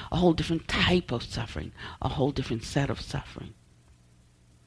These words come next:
How to protect and keep what you have, how to keep people from coming and stealing it. Even, even you're protected with, with weapons, then you kill somebody,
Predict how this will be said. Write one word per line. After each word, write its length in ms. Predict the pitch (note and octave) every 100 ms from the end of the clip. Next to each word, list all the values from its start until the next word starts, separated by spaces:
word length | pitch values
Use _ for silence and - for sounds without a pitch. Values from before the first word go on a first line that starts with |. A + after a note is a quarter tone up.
| - -
How 240 | C#3+ C#3+
to 60 | C#3+
protect 500 | C#3+ - E3+ D3+ D3+
and 120 | C#3+
keep 320 | - G3+ -
what 220 | C#3+ -
you 60 | D3
have, 480 | D3 F3+ B2+ - - - -
how 120 | A#2+
to 60 | B2
keep 240 | - C#3
people 300 | - D#3 D3+
from 280 | - D3+ C#3+ - - -
coming 380 | E3+ E3 E3
and 180 | D#3 C#3+
stealing 400 | - F#3 F#3+ D#3+
it. 140 | B2 G2
Even, 360 | D3+ D3 D3+ - - - -
even 460 | E3 E3 E3+ E3 D#3 -
you're 160 | D#3 E3+
protected 800 | F3 E3 - F3+ - E3+ D#3+ E3
with, 220 | F3 -
with 300 | A2 F3+ D#3
weapons, 540 | D#3+ G3+ - C#3 C#3
then 180 | E3 F3
you 80 | F3
kill 320 | - B3 G#3
somebody, 760 | - D#3+ C3+ A2+ A2 G#2 C#2+